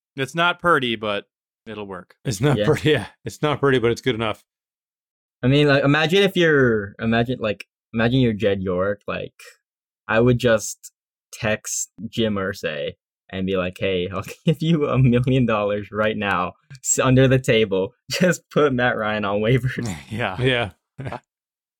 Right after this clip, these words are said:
Speaker 2: Yeah, that's true.
Speaker 1: Oh, man.
Speaker 3: Start, yeah, just start, uh,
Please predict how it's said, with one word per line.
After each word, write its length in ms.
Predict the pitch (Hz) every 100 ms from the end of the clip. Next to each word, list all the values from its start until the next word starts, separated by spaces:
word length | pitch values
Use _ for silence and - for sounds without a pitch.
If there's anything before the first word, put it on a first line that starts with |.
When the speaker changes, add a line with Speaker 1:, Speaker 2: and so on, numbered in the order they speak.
| - - _ _ _ -
Speaker 2:
Yeah, 220 | 143 143
that's 220 | 131 -
true. 300 | 135 143 110 -
Speaker 1:
Oh, 260 | 110 101 95
man. 520 | 95 95 95 95 90 _ _ _ _ _ _ _ _
Speaker 3:
Start, 380 | - 143 131 - -
yeah, 300 | 123 110 107 107
just 140 | 147
start, 300 | - 143 139
uh, 540 | 123 120 117 113 117